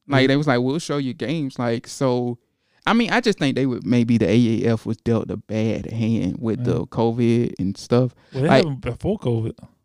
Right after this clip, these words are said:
Speaker 2: It happened two years
Speaker 1: Yeah,
Speaker 2: ago.
Speaker 1: yeah, now I think about it, it actually did.
Speaker 2: Yeah.
Speaker 1: But, um, I'm hoping, you know, The Rock has it. Like, he, I'm hoping he really has been studying this thing before he really signed off on it.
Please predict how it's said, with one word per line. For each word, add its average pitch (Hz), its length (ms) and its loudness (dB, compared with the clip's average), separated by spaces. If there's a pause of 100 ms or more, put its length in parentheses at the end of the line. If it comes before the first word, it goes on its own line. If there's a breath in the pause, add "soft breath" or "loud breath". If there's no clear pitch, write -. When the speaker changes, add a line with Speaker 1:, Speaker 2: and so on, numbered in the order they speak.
(340)
Speaker 2:
It 139 100 -6
happened 170 240 -2
two 214 120 0
years 131 160 4
Speaker 1:
Yeah, 127 280 10
Speaker 2:
ago. 117 80 6
Speaker 1:
yeah, 123 160 4
now 135 200 6
I 123 60 4
think 120 160 4
about 113 180 4
it, 117 80 6
it - 20 6
actually 107 500 0
did. 110 480 2
Speaker 2:
Yeah. 110 280 -2 (420)
Speaker 1:
But, 120 220 6
um, 113 460 2 (100)
I'm 156 180 6
hoping, 143 540 6
you 127 120 4
know, 107 240 4
The 92 100 -2
Rock 107 380 2
has 107 300 -2
it. - 160 -2 (840 loud breath)
Like, 139 180 4
he, 180 220 0
I'm 185 200 2
hoping 175 320 0
he 175 220 -2
really 147 400 0
has 123 160 0
been 117 180 -4
studying 139 760 -2
this 127 300 -4
thing 123 480 2
before 139 380 -4
he 139 180 -4
really 127 340 -2
signed 127 420 -2
off 127 240 -4
on 123 100 -8
it. - 140 -14